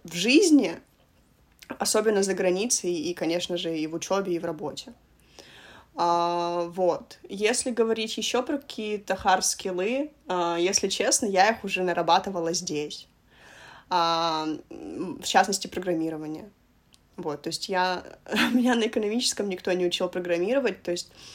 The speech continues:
а, я даже, когда проходила собеседование в лабораторию, меня спрашивали: «А что вы умеете в этом рабо-, умеете работать, не знаю, в Питоне,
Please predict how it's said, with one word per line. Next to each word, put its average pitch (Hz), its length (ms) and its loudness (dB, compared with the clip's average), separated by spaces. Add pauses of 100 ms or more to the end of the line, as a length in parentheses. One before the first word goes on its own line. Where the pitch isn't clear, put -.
(280)
а, 170 180 -2
я 180 160 4
даже, 196 200 0
когда 185 220 -2
проходила 185 460 -2
собеседование 175 720 0
в 165 60 -4
лабораторию, 170 640 0
меня 180 220 0
спрашивали: 175 640 0
«А 160 60 -8
что 220 260 0
вы 214 140 -4
умеете 170 520 0
в 170 40 -12
этом 160 220 -8
рабо-, 165 320 -6
умеете 196 400 0
работать, 180 540 -2
не 170 80 -8
знаю, 147 240 -8
в - 80 -18
Питоне, 151 720 -2